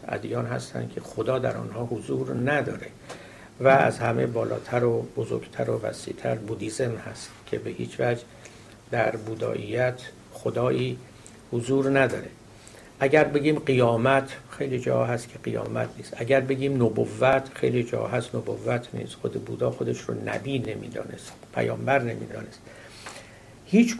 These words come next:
کدوم از اینها و خیلی عنصرهای دیگر که دیگران هم برشمردن و اینها فربهترین اونهاست، اصلاً مشترک بین ادیان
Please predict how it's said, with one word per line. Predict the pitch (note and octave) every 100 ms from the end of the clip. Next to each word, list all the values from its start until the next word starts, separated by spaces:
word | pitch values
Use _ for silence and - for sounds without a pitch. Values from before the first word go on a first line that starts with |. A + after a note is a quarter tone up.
| -
کدوم | C#3 C3+
از | C3 B2 A#2
اینها | A#2+ A2 B2+ C#3+ D#3
و | D3+
خیلی | - F3+ A#3+ F#3 D3+
عنصرهای | C#3 B2+ A#2 B2+ A#2 A2+ C3 B2
دیگر | A#2 A2+ B2+
که | B2 B2
دیگران | A#2+ A2 A2 C3 B2
هم | A2+ A2+
برشمردن | A#2+ A#2 - A2 A2+ G#2 A#2 A#2
و | A#2
اینها | A2+ A2 A#2+ A#2+
فربهترین | A#2 A2 A2+ G2 - - B2 C3+
اونهاست، | A#2 A2+ A2 B2+ C3+ - - - - - - -
اصلاً | D3 - D#3 F#3
مشترک | F3 C#3+ B2 - C3 C3+ -
بین | A#2+ A#2 A2+
ادیان | A#2 - A2+